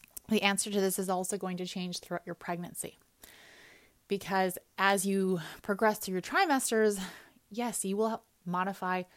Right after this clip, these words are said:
how much you are lifting. You also have to take into consideration that you are already modifying your exercises, even body weight ones, simply because you physically weigh more.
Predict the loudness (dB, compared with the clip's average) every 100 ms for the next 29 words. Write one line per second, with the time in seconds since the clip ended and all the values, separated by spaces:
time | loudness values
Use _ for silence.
0 | _ _ _ -4 -2 -2 -4 -2 -2 -2
1 | -6 -12 -14 -20 _ -20 -20 -20 -20 _
2 | -2 2 2 2 0 0 0 -2 -2 -2
3 | 0 0 2 0 0 -2 -2 -2 0 0
4 | 2 2 2 0 4 4 6 4 2 -2
5 | -12 -10 0 4 4 2 -2 -2 -4 -6
6 | -6 -2 -2 -2 -4 -6 -4 0 0 0
7 | -2 0 2 2 2 2 2 0 -2 -10
8 | -20 _ -2 0 0 -2 -2 -2 -2 -2
9 | -2 -2 -2 -8 _ _ _ -2 0 2
10 | 0 -2 -2 -2 -2 -2 -6 -8